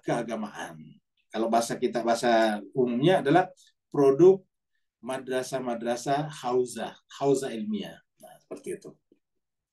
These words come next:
Jadi cendekiawan-cendekiawan tradisional di bidang filsafat Islam kebanyakan adalah produk dari sekolah-sekolah ini. Jadi seperti misalnya Imam Khomeini mengajarkan filsafat ataukah, eh, irfan, nah, Imam Khomeini itu adalah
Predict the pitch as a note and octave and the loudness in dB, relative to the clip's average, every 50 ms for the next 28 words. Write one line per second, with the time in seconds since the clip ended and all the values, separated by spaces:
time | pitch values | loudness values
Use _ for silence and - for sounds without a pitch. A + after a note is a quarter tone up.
0 | _ _ _ _ _ _ - - - - - - _ _ _ _ _ _ _ - | _ _ _ _ _ _ -18 -18 -18 -18 -20 -20 _ _ _ _ _ _ _ 2
1 | C3+ C#3 D3 - D3 D3 D3+ D3+ C#3+ D3 G#3 G#3 A#3+ A3 - A3+ G3+ G3 F#3+ F3+ | 2 4 6 6 8 8 8 8 8 8 6 6 6 4 2 0 0 2 2 0
2 | F3 F3 - E3 E3 D#3 - F3 E3+ E3+ E3 D#3 D3 C#3+ C#3+ C#3+ C#3+ D3 C#3+ C3 | -2 -2 -2 -4 -4 -4 -4 -4 -2 -2 0 -2 -2 -2 -2 -2 -4 -6 -8 -8
3 | - A#2+ G#2+ - - - - - - E3+ F3+ A3 - - _ _ _ _ _ _ | -8 -8 -8 -8 -8 -10 -10 -10 -2 0 0 0 0 -2 _ _ _ _ _ _
4 | _ _ _ - C3 A#2 A#2+ A#2+ A#2+ C3+ C#3 D3 D3 E3 D3 C3+ A#2+ A#2+ A#2+ A#2 | _ _ _ -12 -4 -2 0 0 0 0 -2 -2 0 0 0 0 0 0 -2 -4
5 | - - C#3 D3 E3 E3+ F3+ F3 D3+ C3+ C3+ B2+ C3 B2 - - B2 A#2+ A#2 - | -2 0 2 2 4 4 4 2 2 0 -4 -4 -2 -4 -6 -6 -8 -8 -8 -8
6 | - - G#2+ G#2 G#2 G#2+ G#2 G2 G2 F#2+ F#2 F2+ F2 F#2+ F2+ E2+ - _ _ - | -10 -10 -10 -10 -10 -12 -14 -14 -14 -14 -14 -16 -18 -20 -20 -20 -20 _ _ -14
7 | A2 A2+ D#3 G#3+ G#3 - _ _ _ _ _ _ _ _ _ _ _ - - - | -2 2 2 2 2 0 _ _ _ _ _ _ _ _ _ _ _ -14 -8 -6
8 | - A#2+ A#2 - A#2 A#2 B2 A#2+ A#2 A2+ A#2 - - A#2+ A2+ B2 B2+ B2+ B2 A#2 | -4 -2 0 2 2 2 4 4 4 4 2 2 0 0 2 2 2 2 2 2
9 | A#2 A2+ A2 A#2 A#2 - - A#2 A#2 A2 - A#2 - - A2 G#2+ A2+ G#2+ G#2 G#2+ | 2 0 0 0 -2 -2 -2 -4 -6 -6 -6 -6 -4 -4 -2 0 0 -2 -2 -2
10 | G#2+ G#2 A2+ - A2+ A2+ A2+ G2+ G#2 - - A2 A2 B2 C#3+ D3 D3+ D3+ D#3+ - | -6 -8 -4 0 2 2 2 2 -2 -8 -8 -2 2 6 6 6 8 8 6 4
11 | - - _ _ _ _ _ _ _ - - - - - - - - - - - | 2 -2 _ _ _ _ _ _ _ -14 -12 -12 -12 -12 -14 -16 -16 -14 -14 -12
12 | - A#2 B2 C#3 D#3+ F3+ - F#3+ F#3 F#3 G3 A3 G3+ | -10 -8 -4 -4 -4 0 2 4 6 6 6 4 2